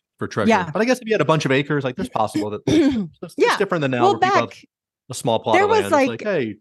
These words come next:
Speaker 1: check my hundred
Speaker 2: there
Speaker 1: acres."
Speaker 2: there was a pirate story that went with, kind of with this treasure. In their area, there was this, and it was William Morgan. I looked that up 'cause it was driving me crazy. But the pirate, I think it was, like,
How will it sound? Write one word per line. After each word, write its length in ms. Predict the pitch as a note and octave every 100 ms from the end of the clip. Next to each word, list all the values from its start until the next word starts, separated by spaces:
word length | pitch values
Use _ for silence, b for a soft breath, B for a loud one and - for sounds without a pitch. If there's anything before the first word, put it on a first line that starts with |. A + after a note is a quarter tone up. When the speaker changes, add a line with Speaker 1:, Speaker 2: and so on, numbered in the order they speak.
| _
Speaker 1:
check 180 | - C#3
my 120 | C#3
hundred 240 | C3 C#3 C#3+
Speaker 2:
there 180 | E4 C#4 A3+
Speaker 1:
acres." 140 | F#3 _ _ _ _ -
Speaker 2:
there 160 | F4+
was 140 | F4 C4+
a 80 | A3+
pirate 420 | - G3 F#3 -
story 360 | - E3 E3
that 160 | F#3+ F3+
went 160 | G3 -
with, 200 | F#3+ -
kind 200 | G#3+ F#3+
of 80 | F3+
with 140 | F#3
this 160 | F#3 -
treasure. 480 | - F3+ E3+ F3 - B B
In 220 | B3+ C#4
their 280 | C4 B3+ A#3+
area, 440 | G#3+ G3+ G3 F#3+
there 160 | F3+ F#3+
was 180 | F#3 F#3
this, 180 | F3 -
and 100 | A3+
it 80 | A3+
was 160 | G#3+ G3+
William 380 | F#3+ F#3 F3
Morgan. 460 | E3 E3 F3 - E3 -
I 140 | F#3+
looked 200 | F3+ E3+
that 140 | F3+ E3+
up 160 | -
'cause 160 | F#3+ F3+
it 40 |
was 120 | F3
driving 220 | F3+ F3 E3+
me 80 |
crazy. 380 | D#3 F3+ G3 - B B B B
But 460 | G3 A#3 A3 G#3 - -
the 80 |
pirate, 640 | G#3 C#4 C#4 C4 G#3+ G3+ - _ G#3
I 80 |
think 140 | G3+ G3
it 20 |
was, 120 | F#3+
like, 140 | F#3+